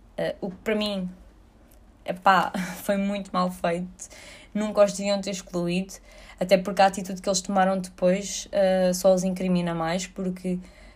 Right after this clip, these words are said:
a partir do momento em que eles são excluídos de,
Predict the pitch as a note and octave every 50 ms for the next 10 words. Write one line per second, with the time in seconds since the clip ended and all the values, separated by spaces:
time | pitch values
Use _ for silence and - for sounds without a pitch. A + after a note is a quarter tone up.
0 | - - - - - F#3+ F#3 G3+ G3 F#3+ A3+ A3 A3+ A3+ A3+ A3+ A3 G#3 F#3+ F#3
1 | F3+ F3+ - - - - - - - - - - F#3+ F#3 F#3 F3+ F#3 - G3 F#3
2 | F3+ F3+ E3+ E3+ E3 D#3+ D#3+ D#3+ - - - - - - - F3+ F3 D#3+ - -
3 | - F3+ F3+ - - - - E3+ D#3+ E3+ F#3 F#3 F3+ F3+ - E3 D#3+ E3+ F3 E3+
4 | E3 E3 E3 D#3+ D#3+ D#3+ D#3+ D#3+ D#3+ E3 E3